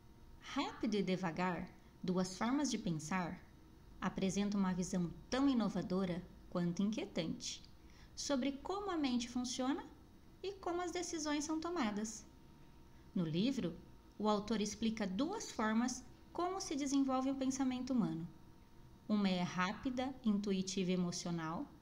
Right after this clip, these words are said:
a outra, mais lenta, deliberativa e lógica. Kahneman expõe as capacidades extraordinárias e também os defeitos e vícios do pensamento rápido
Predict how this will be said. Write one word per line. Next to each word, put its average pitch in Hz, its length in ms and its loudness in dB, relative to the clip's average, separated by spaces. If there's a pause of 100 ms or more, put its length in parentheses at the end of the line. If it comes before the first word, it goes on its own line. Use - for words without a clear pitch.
(520)
a 180 180 0
outra, 175 520 0 (160)
mais 180 280 0
lenta, 175 520 -2 (280)
deliberativa 277 920 2
e 339 40 0
lógica. 175 600 -2 (640)
Kahneman 240 560 2 (300)
expõe 277 420 2
as 285 100 -2
capacidades 226 840 0
extraordinárias 294 1160 0 (140)
e 220 100 4
também 220 560 2 (120)
os 233 140 2
defeitos 311 640 0
e 392 80 0
vícios 185 640 0 (340)
do 247 100 4
pensamento 214 680 2
rápido 269 500 -2